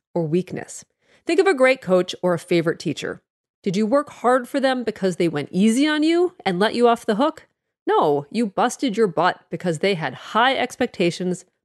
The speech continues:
believed in you, and were encouraging, respectful, and kind. So give it a shot. Be that coach or teacher to yourself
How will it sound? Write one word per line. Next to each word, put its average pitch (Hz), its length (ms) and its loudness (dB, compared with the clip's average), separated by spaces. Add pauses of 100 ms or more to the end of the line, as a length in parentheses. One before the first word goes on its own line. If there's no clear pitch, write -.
believed 226 440 0
in 240 140 0
you, 233 280 2 (340)
and 185 120 -4
were 175 140 0
encouraging, 240 840 -2 (320)
respectful, 160 760 -4 (220)
and 156 160 -8
kind. - 420 -12 (840)
So - 200 -4
give 214 260 0
it 220 80 2
a 202 80 2
shot. - 420 -4 (380)
Be 269 280 4
that 220 280 2
coach 185 400 0
or 175 100 -2
teacher 240 420 0
to - 180 -8
yourself 233 640 -2